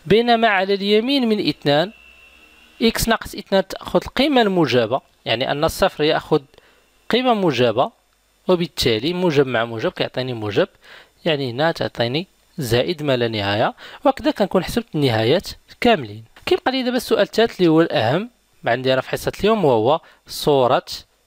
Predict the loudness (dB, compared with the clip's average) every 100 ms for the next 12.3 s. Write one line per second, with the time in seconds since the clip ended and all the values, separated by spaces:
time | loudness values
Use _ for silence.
0 | _ -6 -4 -2 -2 -2 0 0 2 2
1 | 0 -4 -4 -2 -2 -6 -16 -20 _ -2
2 | 2 2 2 2 0 -2 _ -4 -2 -2
3 | -4 -2 -2 0 -2 0 2 2 0 -2
4 | -2 0 0 -2 -4 _ _ _ _ _
5 | _ _ _ _ -20 _ -4 -4 0 -2
6 | 0 0 -2 -6 -20 -20 _ _ _ _
7 | _ _ -2 0 0 0 -2 -2 -4 0
8 | 0 -2 -8 _ _ _ -20 -20 _ _
9 | _ _ _ _ _ _ -8 -2 0 0
10 | 0 0 0 2 -2 -2 -14 -20 -20 _
11 | _ _ 0 0 0 2 2 2 2 0
12 | -2 -4